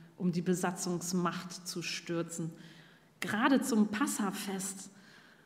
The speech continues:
an dem der Befreiung des Volkes aus der Sklaverei gedacht wird. Jetzt würde Jesus, der Messias, der Christus,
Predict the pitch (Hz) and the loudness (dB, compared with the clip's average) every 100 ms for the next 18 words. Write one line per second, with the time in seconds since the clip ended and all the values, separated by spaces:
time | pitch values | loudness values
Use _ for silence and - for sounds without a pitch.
0 | _ _ _ - 202 202 220 233 226 214 | _ _ _ 0 4 6 8 10 10 10
1 | 202 202 196 196 185 - - - 208 254 | 10 8 6 4 0 0 -6 0 4 6
2 | 202 175 170 - 170 - - 202 202 202 | 6 4 0 -2 -4 -4 -2 2 2 0
3 | 190 190 180 - 185 208 185 190 185 233 | -4 -2 -4 -4 -6 -2 -2 0 0 0
4 | 208 170 170 170 - 185 - - - - | -2 -4 -6 -10 -12 -12 -12 -14 -20 -20
5 | _ _ _ _ _ _ _ _ _ _ | _ _ _ _ _ _ _ _ _ _
6 | _ _ _ _ _ _ _ _ _ _ | _ _ _ _ _ _ _ _ _ _
7 | _ _ _ _ _ _ _ _ _ _ | _ _ _ _ _ _ _ _ _ _
8 | _ 185 254 262 - - - - - - | _ 2 4 2 -4 -6 -10 -10 -14 -20
9 | - _ - 202 185 202 220 220 165 151 | -20 _ -4 0 2 2 4 4 2 -2
10 | - - - - - - 175 165 160 165 | -4 -8 -14 -18 -20 -10 -4 -2 -2 -2
11 | 170 - - 226 165 156 - - 160 - | -2 -4 -2 0 0 -2 -6 -8 -10 -8
12 | 202 196 - 180 175 - | -6 -6 -8 -8 -8 -10